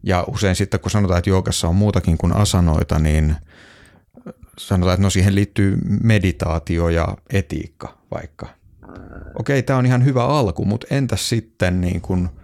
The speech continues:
kaikki se muu vielä, mitä kutsutaan joogaksi ja mitä sinne joogan alle sisältyy? Karma-jooga, jnana-jooga, bhakti-jooga ja kaikki niiden osa-alueet ja hienoudet.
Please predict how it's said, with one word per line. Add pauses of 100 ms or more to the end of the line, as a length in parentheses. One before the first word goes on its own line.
(520)
kaikki
se
muu (480)
vielä, (1000)
mitä
kutsutaan
joogaksi
ja
mitä
sinne
joogan (100)
alle
sisältyy?
Karma-jooga, (100)
jnana-jooga, (540)
bhakti-jooga (320)
ja
kaikki
niiden (420)
osa-alueet
ja
hienoudet.